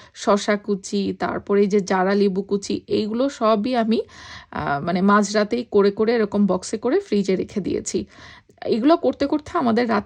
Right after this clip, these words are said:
তিনটা চারটা বেজে গিয়েছে। তো দেখলাম যে সকালে উঠে করাও যায়, এখন করাও তা।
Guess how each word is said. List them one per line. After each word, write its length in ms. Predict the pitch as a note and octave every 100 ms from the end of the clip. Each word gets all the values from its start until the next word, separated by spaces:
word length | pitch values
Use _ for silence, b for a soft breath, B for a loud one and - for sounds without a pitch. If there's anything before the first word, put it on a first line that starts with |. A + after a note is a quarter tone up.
| -
তিনটা 260 | A3 G3+ A3+
চারটা 320 | A3 G#3 A3
বেজে 280 | G3 G3 G3
গিয়েছে। 440 | G3 F#3+ - E4+
তো 140 | -
দেখলাম 400 | A#3 B3 A#3 B3
যে 100 | A#3+
সকালে 380 | B3+ - - A#3+
উঠে 220 | A#3+ C#4+
করাও 340 | C4+ A3+ A#3+ B3+
যায়, 220 | B3 G#3+
এখন 240 | G3+ A#3
করাও 320 | A3 G#3+ G#3+ A3+
তা। 260 | G#3+ G#3